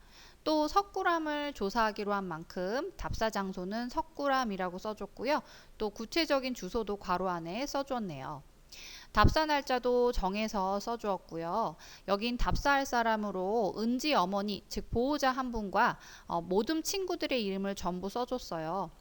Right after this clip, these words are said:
모듬원이 같이 할 거기 때문이죠. 그런데 우리 친구들은 만일 나중에 답사를 한다면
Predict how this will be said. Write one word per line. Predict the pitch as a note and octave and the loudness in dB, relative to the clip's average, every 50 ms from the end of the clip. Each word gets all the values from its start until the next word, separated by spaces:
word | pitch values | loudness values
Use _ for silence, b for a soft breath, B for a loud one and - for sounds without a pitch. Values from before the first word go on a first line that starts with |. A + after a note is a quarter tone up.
| - - - | -20 -20 -6
모듬원이 | - F#3+ G#3 A#3 F#3+ B3+ C4 B3+ A#3+ A3+ A3+ A3 A3 G#3+ G#3+ A#3+ C#4 C#4+ | -2 0 0 2 2 0 0 0 2 2 2 2 0 -2 -2 -4 -4 -6
같이 | - - - - - - D4 | -4 -4 -4 -4 0 2 2
할 | C#4+ C#4 | 2 2
거기 | C4 - A3 G#3 G3 | 0 -2 -2 -4 -4
때문이죠. | - - G3+ G3+ G3 F#3 E3+ E3 - B3 C4+ B3 - B B B B B B B - | -4 -6 -6 -6 -6 -6 -8 -6 -4 -2 -2 -2 -4 B B B B B B B -6
그런데 | - G#3 G#3+ G#3 | -4 -2 -2 0
우리 | G3+ F#3+ F#3+ G3+ | 0 0 -2 -2
친구들은 | - - F4+ F4+ F4 E4+ D#4 - A#3+ G#3+ G#3 G3+ A3 A#3 A3+ F#3+ | 0 0 0 0 0 -2 -2 0 0 0 0 0 -2 -2 -2 -2
만일 | F3 D3+ E3 F#3 F#3 | -2 -4 -4 -4 -4
나중에 | F3+ E3 E3+ - F#3+ G3 G3 | -4 -4 -4 -4 -6 -6 0
답사를 | - - F3+ - - - - C4 B3+ B3 B3 | 0 2 2 2 0 0 0 0 0 0 -2
한다면 | B3+ B3 A#3+ A3+ G#3+ G3+ G3+ A#3 C#4+ D4 B3 E3+ D#3 | -2 -4 -2 -2 -2 -2 -2 -2 -2 -2 -2 -4 -6